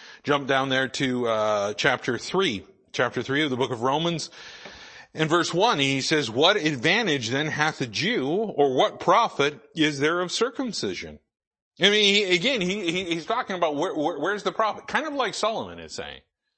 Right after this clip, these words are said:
over in the book of Ecclesiastes, "Where's the profit? Where's the profit? Where's the profit?" And he says, he asks him, he says, "Where's the profit?" And he, he d-, goes through and he summarizes and he says, basically,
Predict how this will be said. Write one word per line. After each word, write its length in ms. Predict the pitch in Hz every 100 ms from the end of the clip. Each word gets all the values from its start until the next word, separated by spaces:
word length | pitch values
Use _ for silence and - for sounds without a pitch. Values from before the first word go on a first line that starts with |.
| _ -
over 180 | 131 143
in 40 |
the 60 | 127
book 160 | 143
of 80 | 135
Ecclesiastes, 720 | 110 139 127 120 104 - 82
"Where's 260 | 101 170 175
the 80 | 156
profit? 380 | - 95 - - _
Where's 180 | 107 131
the 80 | 139
profit? 340 | - 90 -
Where's 200 | - 120
the 60 | 120
profit?" 320 | 113 98 87 - - - - -
And 80 |
he 60 | 143
says, 160 | 156 135
he 220 | 143 170
asks 340 | 165 262 -
him, 60 | 123
he 80 | 104
says, 180 | 139
"Where's 320 | 123 107 110 113
the 60 |
profit?" 520 | 127 180 269 - - - _ _ _ _ _ _ _
And 140 | 151
he, 180 | 175 170
he 200 | 160 156
d-, 140 | 139 147
goes 320 | 131 226 -
through 160 | 220 262
and 80 |
he 60 | 135
summarizes 680 | - 196 269 156 143 135 131
and 100 | 143
he 100 | 151
says, 240 | - 196
basically, 800 | 185 - 139 269 214 - 185 190